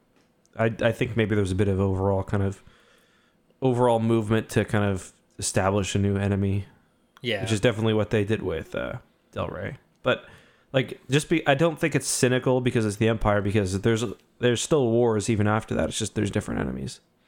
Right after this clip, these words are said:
Speaker 2: Yeah, like, I think the Empire rehabilitation stuff is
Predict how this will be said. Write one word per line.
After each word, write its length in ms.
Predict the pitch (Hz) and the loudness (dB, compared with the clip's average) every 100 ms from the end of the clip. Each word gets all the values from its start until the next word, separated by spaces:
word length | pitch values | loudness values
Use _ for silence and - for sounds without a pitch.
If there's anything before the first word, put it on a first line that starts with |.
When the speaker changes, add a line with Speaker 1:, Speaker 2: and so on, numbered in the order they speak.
| _ _ _ _ | _ _ _ _
Speaker 2:
Yeah, 320 | 139 120 107 110 | 2 4 4 2
like, 200 | 123 - | 0 2
I 100 | 143 | 2
think 240 | 180 202 | 4 0
the 420 | 220 180 139 117 - | 2 4 4 2 0
Empire 400 | 120 127 127 117 | -2 -2 -2 -2
rehabilitation 840 | 110 104 107 104 98 107 98 120 110 | -4 -6 -6 -6 -6 -8 -6 -8 -8
stuff 340 | - 113 - - | -6 -6 -8 -10
is 360 | 104 101 - | -8 -6 -8